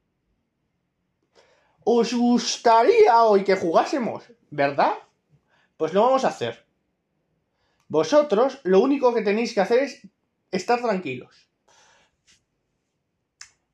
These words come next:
Entonces, hoy vamos a jugar, pero,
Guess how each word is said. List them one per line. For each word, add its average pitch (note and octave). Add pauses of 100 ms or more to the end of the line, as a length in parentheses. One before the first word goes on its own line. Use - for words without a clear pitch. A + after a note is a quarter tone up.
Entonces, F#3
hoy A3+
vamos A#3+
a A3
jugar, G#3 (3000)
pero, A3+